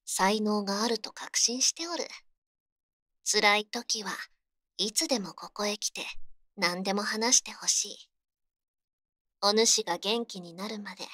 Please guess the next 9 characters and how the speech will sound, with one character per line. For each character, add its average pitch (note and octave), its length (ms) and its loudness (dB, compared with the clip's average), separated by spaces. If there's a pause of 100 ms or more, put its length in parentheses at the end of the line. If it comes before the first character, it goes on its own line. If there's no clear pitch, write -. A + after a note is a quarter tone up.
(760)
ず F#3+ 140 -6
っ E3+ 40 -8 (240)
と A3 100 -6
そ C#4+ 180 4
ば B3+ 140 6
に F3 160 -8
お F#3+ 80 -6
る F3 120 -8
ぞ。 - 140 -12